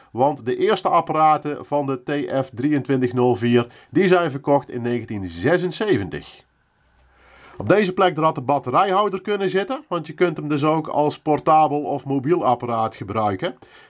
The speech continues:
Eh, die zit er hier niet bij en dat vind ik ook helemaal niet erg, want dan heb ik in ieder geval geen uitgelopen batterijen. En de print hieronder, dat is de besturingsprint.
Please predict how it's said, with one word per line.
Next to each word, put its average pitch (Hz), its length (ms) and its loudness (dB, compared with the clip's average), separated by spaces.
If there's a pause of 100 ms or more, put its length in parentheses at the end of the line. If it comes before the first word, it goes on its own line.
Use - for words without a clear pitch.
Eh, 135 240 0
die 156 140 2
zit 180 160 4
er 165 60 -2
hier 170 180 0
niet 147 200 0
bij 143 360 2
en 143 120 -6
dat 139 140 -2
vind 143 140 -2
ik 135 60 -6
ook 131 100 -4
helemaal 147 440 2
niet 131 140 -2
erg, 139 260 -2
want 131 140 -4
dan 127 80 -2
heb 131 160 2
ik 120 60 -6
in 127 80 0
ieder 127 160 4
geval 117 160 2
geen 143 240 2
uitgelopen 135 560 0
batterijen. 120 540 -2 (520)
En 139 140 -4
de 160 80 0
print 226 260 0
hieronder, 226 560 0
dat 185 240 0
is 156 140 -2
de 165 240 -4
besturingsprint. 113 1120 -2